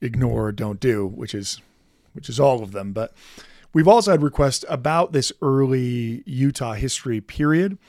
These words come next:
So at some point, we will go f-, into greater detail, or at least we will just say at some point that we are going to go into greater detail. Whether or not we will go into greater detail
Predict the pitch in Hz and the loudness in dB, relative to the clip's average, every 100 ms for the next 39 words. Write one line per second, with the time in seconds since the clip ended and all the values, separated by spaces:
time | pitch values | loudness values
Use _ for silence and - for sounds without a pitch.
0 | - - - - 185 170 - 339 311 214 | -20 -20 -6 0 0 0 -4 -4 2 6
1 | - 147 131 - - 139 160 147 135 143 | 6 6 2 -4 -4 0 2 0 0 2
2 | 135 131 120 - 151 123 _ _ - 143 | 2 2 -2 -12 -14 -14 _ _ -8 -4
3 | 135 123 135 135 131 117 123 131 104 87 | -4 2 4 4 2 -4 -6 -4 -2 -2
4 | 95 - 156 143 147 135 127 - 131 143 | -2 2 6 8 6 2 -6 -2 0 0
5 | 131 131 - - 175 160 151 147 117 - | 0 -4 -4 0 0 2 0 -2 -6 -6
6 | 139 131 120 135 120 120 110 117 120 120 | -4 -2 -2 -2 -4 -8 -8 -4 -4 -4
7 | 120 113 110 104 104 104 101 101 98 98 | -4 -6 -6 -6 -4 -4 -6 -6 -6 -8
8 | 92 92 98 82 - 107 143 160 160 156 | -10 -12 -12 -10 -8 -4 -2 0 0 2
9 | 156 175 233 226 214 208 190 185 170 165 | 4 8 8 10 8 10 8 8 2 0
10 | 180 165 160 | 4 4 2